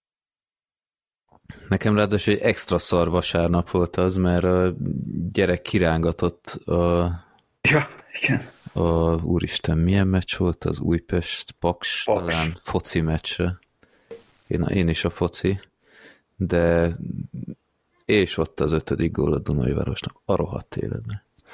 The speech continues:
Speaker 1: Jó, bocsánat. Öm, ja igen, hogy ilyen nulla fokban ülhettem, az is egy retek szar meccs volt, és már gyakorlatilag egyik végtagunkat sem, ö, éreztük. És akkor még, ö,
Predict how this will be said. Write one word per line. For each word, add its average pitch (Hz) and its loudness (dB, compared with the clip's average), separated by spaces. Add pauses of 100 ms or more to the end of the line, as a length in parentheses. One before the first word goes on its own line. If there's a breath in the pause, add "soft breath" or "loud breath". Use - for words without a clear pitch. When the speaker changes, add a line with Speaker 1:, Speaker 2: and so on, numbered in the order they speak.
(460 loud breath)
Speaker 1:
Jó, 107 2
bocsánat. 131 2
Öm, 127 4
ja 123 4
igen, 90 4
hogy 98 2
ilyen 104 4
nulla 101 4
fokban 92 0
ülhettem, 87 2
az 101 2
is 85 -2
egy 80 4
retek 90 0
szar 82 -2
meccs 80 -2
volt, - -2 (1080)
és - -2
már 82 2
gyakorlatilag 92 0
egyik 82 -2
végtagunkat 78 0
sem, 101 -2 (120)
ö, - 0
éreztük. - -2 (840)
És - -2
akkor 90 0
még, 87 2
ö, - 0